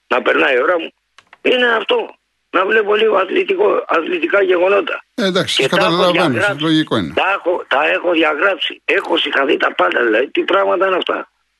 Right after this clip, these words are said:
Speaker 1: Εγώ θυμάμαι στη, στη, στα νιάτα μου. Τι ωραίο ποδόσφαιρο βλέπαμε. Τι ήταν αυτά τα πράγματα. Μακάρι,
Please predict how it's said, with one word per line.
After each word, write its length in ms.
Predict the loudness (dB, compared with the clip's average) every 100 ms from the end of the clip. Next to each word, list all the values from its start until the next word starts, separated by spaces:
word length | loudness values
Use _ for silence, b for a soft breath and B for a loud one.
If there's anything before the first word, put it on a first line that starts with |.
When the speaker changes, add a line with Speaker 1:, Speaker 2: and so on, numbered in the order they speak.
| _ -2
Speaker 1:
Εγώ 300 | 0 2 2
θυμάμαι 380 | 2 2 2
στη, 420 | 0 2 0 0 -8 _ -8
στη, 340 | -6 -2 -4 -6 _ _ -6
στα 240 | 0 0
νιάτα 340 | 2 0 0 -4
μου. 120 | -6 -12 _ _ _ -4
Τι 160 | 2
ωραίο 320 | 2 4 2 0
ποδόσφαιρο 560 | 0 2 0 0 0
βλέπαμε. 540 | 2 0 -2 -6 -8 _ _ _ _ _ -2
Τι 80 | -2
ήταν 300 | 0 0 0
αυτά 220 | 0 0
τα 140 | 0
πράγματα. 460 | 0 0 0 -2 -6 b b _
Μακάρι, 600 | -2 0 0 0 2 2